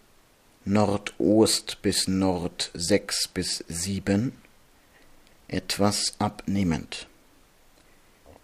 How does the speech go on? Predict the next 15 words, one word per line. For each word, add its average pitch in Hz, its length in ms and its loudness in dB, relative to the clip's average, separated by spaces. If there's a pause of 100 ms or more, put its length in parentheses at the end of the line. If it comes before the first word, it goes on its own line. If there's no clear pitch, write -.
(260)
Rigaischer 92 580 4
Meerbusen, 90 720 0 (840)
nördliche 117 800 4
Winde 87 480 2 (140)
um 85 240 -4
vier, 90 580 -2 (880)
zunehmend 90 960 2
fünf - 680 -4
bis - 420 2
sechs. - 640 -2 (1800)
Küstenseewetterbericht, 98 1900 2
herausgegeben 101 1120 2
vom 87 320 0
Deutschen 90 540 -2
Wetterdienst, 107 840 -2